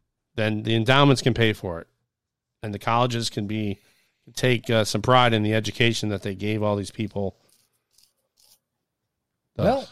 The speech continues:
Speaker 2: I'll, I'll tell you what, you know, the, the, if I were a graduate of UPenn, you know, uh, back in the day, and I had paid for it. Well, I,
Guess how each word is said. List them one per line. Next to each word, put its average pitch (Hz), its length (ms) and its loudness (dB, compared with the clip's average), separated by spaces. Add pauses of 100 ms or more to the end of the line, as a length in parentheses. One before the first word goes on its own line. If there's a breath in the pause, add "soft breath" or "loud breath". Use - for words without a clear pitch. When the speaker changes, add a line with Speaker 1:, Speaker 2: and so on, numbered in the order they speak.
(160)
Speaker 2:
I'll, 113 220 -2
I'll 127 120 0
tell 131 180 0
you 123 100 0
what, 90 340 0
you 98 140 -6
know, 95 360 -4
the, 104 340 -4
the, 104 300 -4
if 104 160 -2
I 123 200 6
were 131 320 2
a 110 140 4
graduate 117 920 4
of 104 400 2
UPenn, 110 800 -2 (480)
you 101 100 -6
know, 98 280 2
uh, 95 280 2
back 104 360 2
in 101 80 -4
the 95 80 -2
day, 101 300 2
and 92 100 -2
I 95 100 0
had 98 140 -4
paid 104 280 -2
for 76 300 0
it. 82 140 -4 (340)
Well, 90 140 -4
I, 90 180 -2